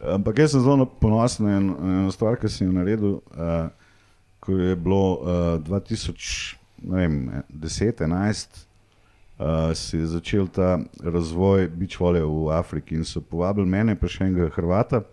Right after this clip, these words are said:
da bi delala ta razvoj. In pol so šli, pač potovala po celi Afriki, mislim, zgodbe take, da, a ne, od ugrabitve do, eh, eh, ne vem.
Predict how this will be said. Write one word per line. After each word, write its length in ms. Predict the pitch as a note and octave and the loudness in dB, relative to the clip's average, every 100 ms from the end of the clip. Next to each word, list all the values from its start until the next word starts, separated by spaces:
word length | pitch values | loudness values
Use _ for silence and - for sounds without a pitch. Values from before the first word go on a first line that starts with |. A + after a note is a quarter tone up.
| - - - - | -20 -20 -20 -10
da 160 | - F#2 | -2 -2
bi 140 | F2 | 2
delala 320 | A2+ G#2+ F2 | 2 4 2
ta 180 | - F2+ | 0 -2
razvoj. 380 | D#2+ D#2 D#2 C2 | -2 -2 -2 -2
In 100 | D2 | -4
pol 240 | - G#2+ | -2 0
so 160 | - A#2+ | 0 -2
šli, 140 | D3+ C3+ - _ _ _ - | -4 -10 -20 _ _ _ -4
pač 180 | A2+ | -2
potovala 500 | - C#3 - A2+ B2 | 2 2 4 4 4
po 160 | A#2+ G#2 | 2 -2
celi 300 | F#2 A#2 A2 | -2 0 2
Afriki, 580 | F2+ G2 A2+ G2+ - E2 | 2 2 0 -2 -2 -4
mislim, 360 | D#2 D2+ F2 D#2 - - - - | -4 -6 -10 -10 -20 -20 -20 -10
zgodbe 500 | F2+ F#2 G#2+ A2 F#2 | -6 2 2 2 0
take, 420 | F#2+ G2 G2+ - | 0 0 0 -2
da, 380 | E2 E2+ D#2+ D2 G1+ - - | 0 0 0 -4 -6 -14 -14
a 180 | D2+ | -6
ne, 140 | F2 F2 | -2 2
od 260 | F2+ F2+ D2+ - _ _ - _ - | 2 0 -6 -18 _ _ -20 _ -12
ugrabitve 800 | - F#2 F2 F#2 E2+ F2+ - F#2 | -2 0 2 2 0 -2 0 0
do, 420 | F2 F2 E2+ E2+ E2 - - - - _ | 2 2 2 0 -4 -10 -20 -20 -20 _
eh, 120 | - E2 | -12 -4
eh, 1300 | E2 E2 D2 B1 A1 C2+ D#2 D2+ - D2+ C#2+ D2+ | -2 -2 -2 -6 -8 -10 -8 -6 -8 -8 -6 -6
ne 180 | C2+ E2 | -2 0
vem. 300 | D#2+ D#2+ D2+ | 2 0 -2